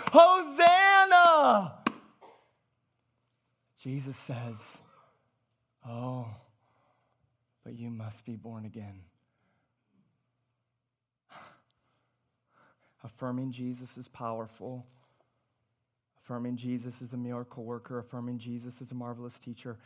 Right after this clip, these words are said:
Affirming that Jesus is sent by God. Seeing Jesus as the one who saves is not the key to the kingdom of God.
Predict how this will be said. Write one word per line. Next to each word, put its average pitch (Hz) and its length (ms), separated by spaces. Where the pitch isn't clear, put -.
Affirming 120 380
that 120 120
Jesus 117 400
is 113 100
sent 117 220
by 123 120
God. 113 360
Seeing 123 420
Jesus 123 440
as 127 320
the 131 100
one 123 220
who 127 120
saves 117 540
is 110 160
not 120 320
the 139 60
key 117 320
to 113 80
the 113 100
kingdom 117 380
of 110 140
God. 107 400